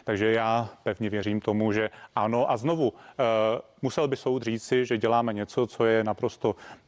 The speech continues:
anomální, pokud dneska vidíme, že, eh, skutečně tou cestou jdou i jiné země, které, eh, jsou pro nás často referenční, jako je třeba Německo.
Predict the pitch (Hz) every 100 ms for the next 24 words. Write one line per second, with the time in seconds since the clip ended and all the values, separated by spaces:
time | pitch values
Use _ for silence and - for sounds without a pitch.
0 | 120 113 113 113 113 117 117 117 110 -
1 | 120 - 117 - 110 104 - 117 110 107
2 | 104 110 110 107 107 - - - 110 107
3 | 104 113 123 - - 113 107 - 110 107
4 | 104 104 - 107 107 107 - - - 110
5 | 104 104 101 104 107 104 107 101 101 -
6 | - - 113 - 107 101 101 104 - -
7 | - 101 - 101 98 - 104 98 101 -
8 | 104 98 98 - -